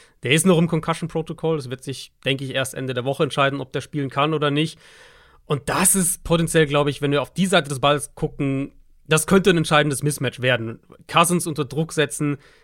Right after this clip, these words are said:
Jets sollten hier nicht viel am Boden zulassen, weil das Vikings Run Game ist immer noch echt inkonstant. Und da denke ich auch nicht, dass jetzt hier den Ball sonderlich gut laufen können. Dann kommt man immer so ein bisschen, finde ich, auf diese,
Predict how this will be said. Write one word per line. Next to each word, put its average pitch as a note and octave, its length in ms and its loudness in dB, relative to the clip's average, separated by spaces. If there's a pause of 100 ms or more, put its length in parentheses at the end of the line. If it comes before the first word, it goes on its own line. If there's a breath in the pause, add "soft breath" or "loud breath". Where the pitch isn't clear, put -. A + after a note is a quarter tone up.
(400 soft breath)
Jets C#3+ 220 2
sollten E3+ 320 4
hier E3+ 100 6
nicht E3 160 4
viel E3+ 180 -2
am D3 120 2
Boden F3+ 260 0
zulassen, E3+ 380 0
weil B2+ 260 0
das B2 160 -6
Vikings D3 300 0
Run D3 160 4
Game C3+ 160 2
ist E3 160 0
immer E3 180 0
noch C#3+ 160 -4
echt C#3+ 220 -10
inkonstant. D3+ 680 -6
Und C3+ 180 -6
da C3+ 160 0
denke C#3 380 -8
ich C#3 100 -12
auch C#3+ 60 -6
nicht, D3 140 -6
dass C#3+ 120 -8
jetzt B2+ 140 -12
hier F3+ 200 -2
den F3 140 -2
Ball D#3 340 2 (580 soft breath)
sonderlich D#3 480 2
gut D3+ 200 -4
laufen D#3 320 2
können. D#3 280 0 (960 loud breath)
Dann F3 480 0
kommt G3 220 2
man G#3 80 6
immer G#3 160 4
so F3+ 80 4
ein E3 60 2
bisschen, A#3 260 2
finde G3 140 0
ich, F#3+ 80 4
auf F3+ 80 0
diese, E3 420 4